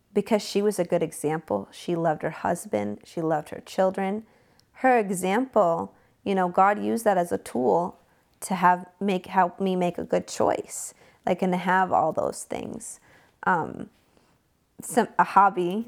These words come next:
that I love is I love to work out. We work out a lot, which is a lot of fun. I love fitness and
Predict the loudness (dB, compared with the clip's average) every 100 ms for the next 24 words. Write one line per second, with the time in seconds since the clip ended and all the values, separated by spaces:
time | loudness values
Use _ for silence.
0 | 0 4 4 4 2 0 -2 -2 0 0
1 | -4 -4 -4 -4 -2 -2 -2 -6 -6 -2
2 | -2 -4 -6 -8 -8 -8 -10 -10 -10 -8
3 | -6 -2 0 -2 -4 -4 -2 -2 -2 -2
4 | -4 -10 -8 -8 -8 -12 -12 -10 -10